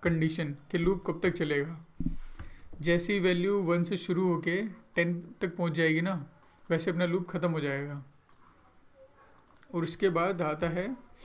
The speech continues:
अपडेशन, तो आई की वैल्यू कैसे चेंज होगी। हर बार आई की वैल्यू एक से बढ़ेगी।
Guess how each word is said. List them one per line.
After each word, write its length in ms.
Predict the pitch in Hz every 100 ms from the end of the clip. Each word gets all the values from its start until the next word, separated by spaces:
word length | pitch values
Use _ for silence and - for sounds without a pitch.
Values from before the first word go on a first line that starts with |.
| - - - - - - - - -
अपडेशन, 680 | 160 156 165 165 170 147 143 - - -
तो 80 | 185
आई 200 | 160 170
की 120 | 190
वैल्यू 260 | 180 175 180
कैसे 280 | 170 165
चेंज 240 | 170 170 151
होगी। 200 | 147 151 147
हर 200 | - 175
बार 180 | 175 180
आई 180 | 165 170
की 140 | 180
वैल्यू 340 | 175 170 180 202
एक 180 | 175 170
से 100 | 180
बढ़ेगी। 340 | 156 147 139